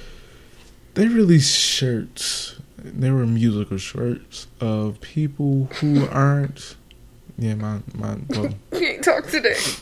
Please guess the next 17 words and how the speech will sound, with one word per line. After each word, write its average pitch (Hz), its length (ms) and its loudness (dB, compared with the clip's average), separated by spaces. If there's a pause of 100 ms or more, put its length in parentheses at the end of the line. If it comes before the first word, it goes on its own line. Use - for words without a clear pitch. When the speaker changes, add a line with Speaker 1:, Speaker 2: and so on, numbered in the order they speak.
(260)
Speaker 1:
I'm 113 140 0
tongue 107 260 -2
tied 98 220 -4
like 101 180 -4
a - 40 -8
motherfucker 98 540 -4
today, - 340 -10 (480)
but, 123 200 0
uh, 107 500 0
they 123 220 2
released 113 560 0 (160)
musical 127 580 0
shirts 101 480 -4
of 101 320 -4
people 127 520 -2
who 120 280 -2
aren't 120 380 -2